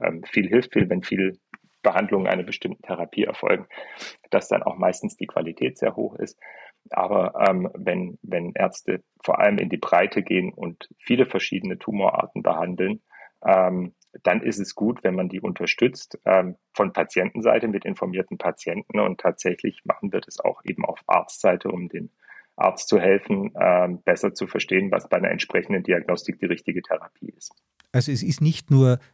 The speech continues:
Speaker 2: der Patient, äh, mit einem Datentsunami, Informationstsunami, äh, konfrontiert, sondern eben auch der Arzt.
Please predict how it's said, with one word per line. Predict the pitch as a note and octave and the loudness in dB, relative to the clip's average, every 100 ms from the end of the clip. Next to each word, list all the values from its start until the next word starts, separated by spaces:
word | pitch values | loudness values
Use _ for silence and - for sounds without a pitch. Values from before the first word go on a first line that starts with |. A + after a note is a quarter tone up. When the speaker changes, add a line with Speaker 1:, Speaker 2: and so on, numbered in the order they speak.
| _ | _
Speaker 2:
der | C3 | -2
Patient, | - A#2 - A2+ A2 F3 - - - | 0 -2 0 0 2 0 -2 -8 0
äh, | C3+ C#3+ | 2 2
mit | D3 C#3 | 0 0
einem | C3+ C3+ C#3 | 0 2 2
Datentsunami, | C3 A#2 B2+ C#3 - C#3+ B2+ A2 B2 D3 D3 | 2 0 2 -2 2 4 6 6 4 4 4
Informationstsunami, | C3+ C3 B2 A#2+ A2+ B2 C#3 - C#3 B2+ A2 B2+ C3+ C3+ C3+ C#3+ | 2 4 4 2 2 0 0 -2 2 2 2 2 4 4 2 0
äh, | - C3+ B2 B2 | -6 0 0 2
konfrontiert, | - B2 - A#2+ - C3 D3 | 4 2 4 2 4 4 4
sondern | - B2+ B2+ | 4 2 2
eben | - A#2 C3+ | 0 0 0
auch | - A2+ | -2 -4
der | - - | -4 -4
Arzt. | - A#2 A3+ - - | -4 -2 -2 -6 -14